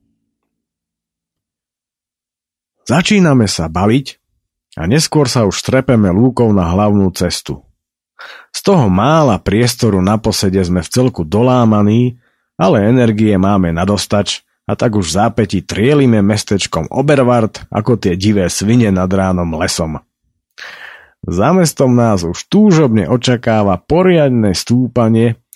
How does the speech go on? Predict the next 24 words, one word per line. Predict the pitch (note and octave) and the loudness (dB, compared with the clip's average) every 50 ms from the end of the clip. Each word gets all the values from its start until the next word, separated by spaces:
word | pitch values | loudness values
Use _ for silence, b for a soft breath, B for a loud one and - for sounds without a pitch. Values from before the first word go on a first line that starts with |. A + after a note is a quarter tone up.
| B B B B B | B B B B B
vzhľadom | - F#2 G2 C3 D#3+ D3+ A2 E2+ | -4 0 0 2 2 2 0 0
na | E2 F#2 G#2 G#2+ | 0 0 0 0
to, | G#2 - B2 C3 C3 A2+ - _ _ | 0 0 0 0 0 -2 -8 _ _
že | F#2 F2 A2+ D3 - | -8 -6 -6 -6 -2
kopce | - F3 G3 G3 - - - C3+ C3+ | 0 -2 -2 -2 -2 -2 0 0 0
sú | B2 - - A2+ G#2 | 0 0 -2 -4 -2
tu | - A2 G2 | -2 -2 -2
už | F2+ - - - | -2 -4 -4 -2
o | F#2+ | 0
niečo | G#2 G2+ G2+ F2+ - - F2+ D#2+ | 2 2 0 0 -2 -2 -4 -2
väčšie. | E2 G#2 - - - - F2+ D#2+ D#2 D#2+ - _ _ _ _ _ _ _ _ _ _ _ _ _ _ _ _ _ | -2 -4 -4 -4 -6 -4 -4 -4 -6 -8 -14 _ _ _ _ _ _ _ _ _ _ _ _ _ _ _ _ _
A | - | -12
práve | - - G#2 G2+ G2 G2+ F#2+ E2 - - | -8 -4 -2 -2 0 0 0 -2 -4 -8
tu | - - E3 F3+ | -4 0 2 2
nás, | C#3 B2 B2 B2+ C#3 C#3+ C#3 - - - _ _ _ | 2 2 2 2 2 0 0 -4 -10 -16 _ _ _
respektíve | _ A2+ G#2 G2+ - - - A#2+ G2+ - - G#2 F#2 F2 E2 - | _ -6 -6 -6 -6 -2 -4 -4 -4 -2 -4 -4 -2 -2 -4 -2
Olivera, | F2+ A#2 C3+ C3+ B2 B2+ B2+ B2 B2+ B2+ A#2+ B2 - B B B B B B B B B B _ | 0 0 2 2 2 2 2 2 2 0 -2 -4 -8 B B B B B B B B B B _
postihuje | - A#3 G#3 - - - G3 C#3 C3 A#2+ G#2+ F#2 F2 | -2 0 0 0 0 0 2 2 4 4 2 2 2
ďalšia | F2+ A2 B2+ C3+ A#2+ - - A2+ G2 F2+ | 2 2 2 2 0 0 0 0 0 0
zo | F2 | -2
série | E2 - - A2+ A#2+ A#2+ A2+ G#2+ G#2 F#2+ F2+ | -2 0 0 2 2 2 2 2 2 2 2
nepríjemných | G2 C#3 D#3 D3+ - D3+ C#3 C3 B2 A2+ G#2+ G#2 F#2+ - - | 2 0 0 0 0 2 2 4 2 2 2 0 -2 -4 -4
technických | - A2 G2 - A2 G2+ F2+ - - - F2+ D#2+ - - | -4 -4 -2 0 -2 -2 -2 -4 -6 -6 -6 -6 -6 -6
udalostí. | F#2 F#2 F#2 F2+ F2+ E2 D#2+ - - - D#2 D2 C2 D2 _ _ | -4 -2 0 -2 -2 -2 -4 -6 -8 -8 -10 -10 -10 -12 _ _